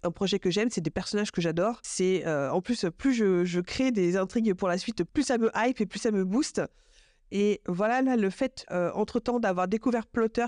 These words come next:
qui m'a beaucoup aidé à faire toutes les intrigues, euh, de la suite, à faire le, toutes les, les tenants, les aboutissants et, et, euh, et tous les rebondissements, et cetera, qui vont s'en suivre. Euh, plus Notion qui m'a permis de remettre à plat tout ça.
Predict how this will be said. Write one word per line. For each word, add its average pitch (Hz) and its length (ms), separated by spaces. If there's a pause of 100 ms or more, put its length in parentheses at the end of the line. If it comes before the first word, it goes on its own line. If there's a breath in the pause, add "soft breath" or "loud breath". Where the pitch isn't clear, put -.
qui 220 120
m'a 156 100
beaucoup 175 340
aidé 214 400
à 151 220
faire 208 200
toutes - 200
les 196 100
intrigues, 180 380
euh, 147 240
de 165 100
la 160 140
suite, 190 260
à 160 60
faire 180 200
le, 151 200 (240)
toutes 208 180
les, 160 180 (380 soft breath)
les 180 140
tenants, 214 260
les 208 160
aboutissants 196 640
et, 165 260
et, 165 140
euh, 156 200
et 175 80
tous 208 160
les 202 40
rebondissements, 185 600
et - 20
cetera, 185 320
qui 202 160
vont 156 120
s'en - 120
suivre. 240 380 (440 soft breath)
Euh, 170 140
plus 240 280
Notion 233 300
qui - 120
m'a 170 120
permis 196 240
de 175 100
remettre 160 280
à 147 60
plat 196 220
tout - 160
ça. 220 260